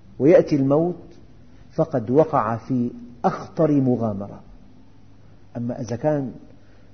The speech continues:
مهيئ للآخرة شيء، يأتي الموت ينقله من ضيق الدنيا إلى سعة الآخرة، كما ينتقل الجنين من ضيق الدنيا إلى سعة الآخرة،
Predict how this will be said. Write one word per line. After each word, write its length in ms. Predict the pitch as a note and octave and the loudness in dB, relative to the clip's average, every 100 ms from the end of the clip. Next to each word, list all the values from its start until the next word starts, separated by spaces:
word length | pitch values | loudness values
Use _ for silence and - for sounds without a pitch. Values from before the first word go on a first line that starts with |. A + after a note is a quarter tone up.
| - | -8
مهيئ 400 | A#2 D3 A3 F#3+ | 2 4 6 6
للآخرة 540 | B2+ B2 C#3+ C#3+ - A2 | 4 2 2 0 -2 -6
شيء، 360 | - G#2 G2+ - - - - - - - - - | -4 -4 -4 -10 -20 -20 -20 -20 -20 -20 -20 0
يأتي 300 | E3+ F#3+ - | 4 4 4
الموت 440 | C#3+ C3+ E3 F3+ F3 | 0 0 0 -2 -2
ينقله 680 | C3 B2 D#3+ C#3 B2 B2 C#3 - - - - - - | -4 -4 0 0 0 -2 -6 -10 -20 -20 -20 -12 -2
من 240 | D3 C#3+ | -2 2
ضيق 260 | G#3 G#3+ G3 | 2 4 2
الدنيا 640 | D#3 F3 F#3 F#3 F#3 F#3+ F#3 - - | 2 2 2 2 0 -2 -8 -20 -8
إلى 200 | C#3 C3 | -2 0
سعة 300 | B2 C#3 G#2+ A2+ | 0 0 -2 -2
الآخرة، 560 | A2+ - G#2 - G#2 G2+ - - - - - - | -6 -6 -10 -10 -14 -14 -18 -20 -20 -20 -20 -2
كما 260 | F#3+ F#3+ F3 | 2 6 6
ينتقل 680 | D#3 D3+ - F3 D#3+ C3 | 6 2 0 0 0 0
الجنين 720 | B2+ A2+ C3 C#3+ C#3 A#2 A#2+ B2 - - - - | 2 2 0 2 0 0 -4 -8 -14 -20 -20 -6
من 180 | B2+ B2+ | -4 0
ضيق 260 | D3 G3 F3+ | 4 4 2
الدنيا 520 | D3 C#3 F#3+ D#3 B2 | 2 4 4 4 0
إلى 280 | C3+ B2+ B2+ | 0 0 0
سعة 280 | E3 C3 D3 | 0 0 0
الآخرة، 640 | D3 E3 E3 E3+ F3+ G3 | 2 4 4 4 2 2